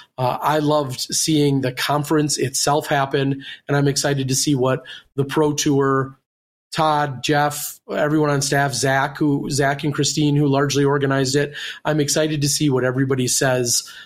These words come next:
uh, in, in terms of the response about, and, and if it was valuable. I mean, people were there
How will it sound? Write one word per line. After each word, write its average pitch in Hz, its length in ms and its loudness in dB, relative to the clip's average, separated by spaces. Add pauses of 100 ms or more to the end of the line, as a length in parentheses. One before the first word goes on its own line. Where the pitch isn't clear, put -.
(160)
uh, 135 460 0 (180)
in, 151 140 2
in 151 260 2
terms 143 260 2
of 131 60 2
the 127 40 2
response 131 520 0
about, 135 240 0
and, 185 180 2
and 190 140 2
if 190 80 0
it 208 100 2
was 185 120 0
valuable. 160 540 0 (200)
I - 20 -14
mean, 151 160 0
people 175 380 -2
were 175 160 2
there 143 420 2